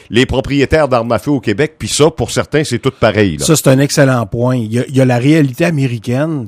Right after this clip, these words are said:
Speaker 2: qui nous est diffusée, là, euh, au niveau médiatique. Maintenant, il y a plus de frontières. Il y a la réalité américaine,
Speaker 1: Ouais.
Speaker 2: puis il y a la réalité canadienne. C'est deux choses totalement différentes. Aux États-Unis, il faut réaliser que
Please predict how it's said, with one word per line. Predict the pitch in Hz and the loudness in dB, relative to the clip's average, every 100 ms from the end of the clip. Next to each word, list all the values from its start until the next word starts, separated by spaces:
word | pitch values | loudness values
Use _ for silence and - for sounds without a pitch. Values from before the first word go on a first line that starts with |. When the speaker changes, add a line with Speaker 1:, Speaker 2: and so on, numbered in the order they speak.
| - | -12
Speaker 2:
qui | - 113 | -10 -4
nous | 113 104 107 | -2 -2 -2
est | 110 | -2
diffusée, | 101 113 - 113 104 131 135 | -4 -10 -10 -8 -2 0 0
là, | 113 113 107 92 | -2 -4 -8 -10
euh, | - - - 123 | -16 -20 -12 -4
au | 117 | -2
niveau | 113 123 | 0 0
médiatique. | 123 110 110 104 - 156 - | 0 -2 -4 -6 -8 -10 -10
Maintenant, | 107 - 123 135 113 | -12 -8 -4 -4 -6
il | 98 101 104 | -8 -8 -10
y | |
a | |
plus | 101 - | -12 -14
de | |
frontières. | - 110 98 127 151 147 - - - | -10 -10 -6 -4 -4 -6 -12 -20 -14
Il | 110 | -8
y | |
a | 107 | -8
la | 104 | -2
réalité | 151 175 156 123 | 2 2 2 0
américaine, | 190 151 117 107 156 | 0 0 -2 -4 -4
Speaker 1:
Ouais. | 71 | -4
Speaker 2:
puis | |
il | 123 | -4
y | |
a | |
la | 117 | -4
réalité | 113 123 120 110 156 | -2 0 -2 -4 -6
canadienne. | 127 104 101 135 | -4 -6 -6 -6
C'est | - | -6
deux | 120 151 | -2 0
choses | 147 165 | 0 -4
totalement | - 165 160 151 | -4 -2 -2 -2
différentes. | 127 - 120 156 135 - - - | -4 -6 -8 -8 -12 -18 -14 -2
Aux | 127 | -2
États-Unis, | 117 196 143 147 214 | 0 0 0 -2 -4
il | 143 | -4
faut | 143 | -2
réaliser | 131 135 123 113 165 | 0 2 0 -2 -6
que | 208 143 147 | -4 -2 -2